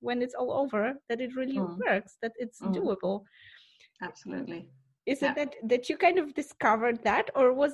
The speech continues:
Speaker 1: it just
Speaker 2: Yes.
Speaker 1: kind of a process, or just as you said, that people told you that you're good at it? How, how it
Speaker 2: Mm.
Speaker 1: happened that you knew that, "Okay, that's a skill, that's something that actually people need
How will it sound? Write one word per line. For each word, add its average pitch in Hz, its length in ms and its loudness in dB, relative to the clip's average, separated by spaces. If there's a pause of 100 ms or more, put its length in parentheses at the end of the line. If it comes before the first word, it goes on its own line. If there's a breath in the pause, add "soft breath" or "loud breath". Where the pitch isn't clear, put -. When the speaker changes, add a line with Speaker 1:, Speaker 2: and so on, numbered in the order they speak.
Speaker 1:
it 339 120 -10
just 294 160 -2
Speaker 2:
Yes. 180 140 0
Speaker 1:
kind 294 140 -2
of 262 180 -2
a 247 180 2 (160)
process, - 540 4 (120)
or 254 160 6 (360 loud breath)
just 302 180 -2
as 330 160 0
you 320 60 -2
said, 277 260 2
that 220 220 -2
people 294 380 2
told 247 400 4
you 233 320 2
that 240 160 -2
you're 220 140 2 (160)
good 214 140 2
at 196 180 2
it? - 200 0 (220)
How, 466 260 0 (240)
how 453 160 2
it 453 80 2
Speaker 2:
Mm. - 160 -8
Speaker 1:
happened 247 320 0
that 220 240 -4
you 247 60 0 (100)
knew 330 140 6 (120)
that, 285 120 4 (220)
"Okay, 262 320 -2
that's 233 260 -2
a 262 60 -4
skill, 214 380 0 (120)
that's 240 300 -6
something 320 300 -2
that 247 220 -4
actually 269 560 -2
people 254 320 -6
need 226 240 0